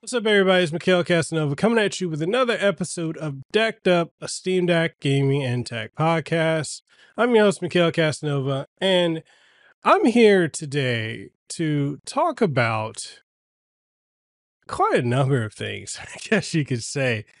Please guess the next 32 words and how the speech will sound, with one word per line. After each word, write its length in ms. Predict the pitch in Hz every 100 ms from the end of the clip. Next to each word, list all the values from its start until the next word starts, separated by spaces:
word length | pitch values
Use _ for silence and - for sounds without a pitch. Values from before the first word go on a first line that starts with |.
| _ - -
There's 160 | 180 160
a 40 |
lot 220 | 170 180
of 80 | 170
things 280 | 165 160 135
that 280 | 139 131 131
I, 380 | 135 135 127 131
I 40 |
feel 540 | - - 156 151 151
like, 420 | 139 131 123 117 -
um, 680 | 117 113 110 107 107 110 - _ _ _ _ _ -
talking 340 | - 135 131
about 240 | 120 117 113
when 140 | 113
it 100 | 113
comes 340 | - 113 113 -
to, 380 | 120 110 104 - _ _ _ _ _ -
uh, 420 | 117 110 110 110
this, 380 | 123 139 - - -
this 120 | 120
whole 240 | - 147
outrage 560 | 139 135 135 120 113 -
right 220 | 110 107
now 400 | 104 101 98 101 - _ _ _
for, 760 | - - 135 117 120 113 107 110
uh, 540 | 110 104 104 101 95 - _ _ _
Nintendo. 800 | 131 123 120 180 175 110 98 -
People 320 | - 135 131 113
are 280 | 98 87 _ _ _ -
in 280 | 147 185
their 240 | 185 202 214
feelings. 880 | - 202 214 113 90 - - -